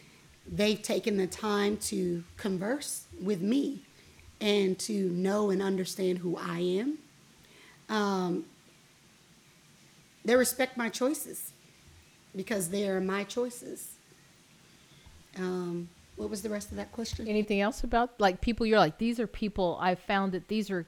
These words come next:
Speaker 2: consistent attributes in people that I'm like, I love that
Speaker 1: People
Speaker 2: person."
Speaker 1: that are authentic. I, I, I, I, um, I love people that are authentic, people that make me smile.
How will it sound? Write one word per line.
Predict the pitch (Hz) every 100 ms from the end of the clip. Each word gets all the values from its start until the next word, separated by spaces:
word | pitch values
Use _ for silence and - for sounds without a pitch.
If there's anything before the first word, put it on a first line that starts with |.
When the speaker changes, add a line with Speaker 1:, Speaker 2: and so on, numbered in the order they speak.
| -
Speaker 2:
consistent | 170 - 208 214 -
attributes | 170 - 160 165 160 170
in | 151
people | 190 180 170
that | 156
I'm | 160
like, | 147 147 -
I | 156 165
love | 156 156 156 143
that | 113
Speaker 1:
People | - 302 311
Speaker 2:
person." | 247
Speaker 1:
that | 208 208
are | 185
authentic. | - 196 175 - - - - - - - - - - - - - - - - - - - -
I, | 202 202 196 196 - 202 196 -
I, | 190
I, | 190 190 208
I, |
um, | 190 180 185 175 175 - - - - - -
I | 220
love | 208 214 220
people | 262 240 247
that | 196 185
are | 175
authentic, | 185 - 196 185 - 202 - -
people | - 247 220
that | 214
make | - 202
me | 220
smile. | 220 - 190 180 180